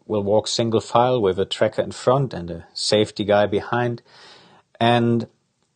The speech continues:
the people joining would be in the middle, and the aim would be to be completely quiet and just follow. And the only job for the people simply joining and experiencing this would be to say, "Hey, we,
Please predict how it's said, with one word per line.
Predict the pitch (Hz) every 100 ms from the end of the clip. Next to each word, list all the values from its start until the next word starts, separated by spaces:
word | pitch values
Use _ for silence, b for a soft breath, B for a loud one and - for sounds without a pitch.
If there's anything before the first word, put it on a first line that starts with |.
| _ _
the | -
people | - 170 127
joining | 101 107 131 117 101
would | 104
be | -
in | 107 110
the |
middle, | 110 120 104 90 - _ _
and | 107 104 104 - _ _ _ _ _ _ _ -
the | 113
aim | 139 139 127
would | 110 104
be | 101
to | 98 110
be | 107
completely | 104 110 104 - 143 143 131
quiet | - 123 143 175 - _ _ _ _ _ -
and | 110
just | - 113 107 - - - _ _ _ _ _ _ _ _
follow. | - - 147 113 - _ B B B B
And | 110 110 110 110 98
the | 131
only | 120 110
job | 110 127
for | - 117
the | 107
people | - 123 117 110
simply | 120 110 107
joining | 98 120 147 123
and | 107
experiencing | 98 - 120 120 110 110
this | 110 104
would | 120 117
be | 117
to | 120
say, | 113 120
"Hey, | 120 117
we, | 113 120